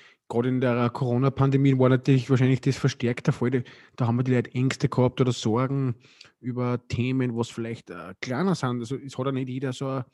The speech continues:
so eine Entwicklung wie ich oder was, vielleicht der, was sich sagt, okay, er kann sich aus dem Außer holen,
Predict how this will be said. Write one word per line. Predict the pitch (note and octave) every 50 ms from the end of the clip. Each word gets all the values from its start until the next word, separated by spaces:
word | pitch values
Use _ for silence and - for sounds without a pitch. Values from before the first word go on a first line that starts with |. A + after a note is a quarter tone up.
| - - - - _ -
so | - -
eine | C3+ A#2+
Entwicklung | - - D3 D3 D#3 D3+ C#3+ C#3 C3
wie | C3 C3+ C3 C3+ D3 D#3
ich | D3+
oder | D3 D3 C#3+
was, | D3 C#3+ C#3 -
vielleicht | - B2 B2+ B2+ - _ _ _ -
der, | B2+ A#2+
was | B2+ B2 -
sich | C#3 C3+
sagt, | D3 C3 -
okay, | B2+ - -
er | C3+ C3
kann | A#2+ - A#2+ A2+
sich | B2 C#3
aus | B2+ -
dem | - C3 -
Außer | - A#2+ C3 - - C3+ A2+
holen, | A#2 B2+ C#3 C#3